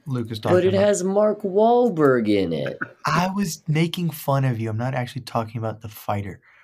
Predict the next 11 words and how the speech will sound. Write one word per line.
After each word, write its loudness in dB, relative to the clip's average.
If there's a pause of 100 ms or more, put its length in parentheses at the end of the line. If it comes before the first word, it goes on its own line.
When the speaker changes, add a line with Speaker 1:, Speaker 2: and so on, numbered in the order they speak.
(440)
Speaker 1:
Uh, 0
Warrior 2
is -2 (340)
a -2
fantastic -6
movie. -16 (560)
Um, 2 (1120)
I'm 4
gonna 2
say, -2 (3250)
hmm. -6